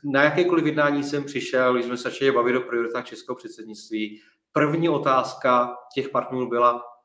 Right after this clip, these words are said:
„A udržíte vládu?“ Jo, prostě to, že, co my jsme dávno zapomněli, že v roce dva tisíce devět, eh, už si spousta lidí ani nepamatuje,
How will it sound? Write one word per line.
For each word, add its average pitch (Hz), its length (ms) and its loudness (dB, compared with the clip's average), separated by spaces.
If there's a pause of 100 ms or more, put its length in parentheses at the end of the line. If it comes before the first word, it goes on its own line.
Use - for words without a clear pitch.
„A - 140 -6
udržíte 127 500 0
vládu?“ 110 600 0 (1000)
Jo, 123 140 -4
prostě 165 520 0 (180)
to, 160 240 6
že, 160 300 6 (280)
co 143 140 -2
my 135 80 -4
jsme 156 140 -4
dávno 139 300 2
zapomněli, 147 460 0
že 135 120 -2
v - 20 -2
roce 123 180 -6
dva 123 100 -2
tisíce 131 440 -6
devět, 131 460 2
eh, 131 120 -2
už 120 120 -4
si 127 100 -8
spousta 127 300 -10
lidí 131 100 -4
ani 127 120 -4
nepamatuje, 135 680 0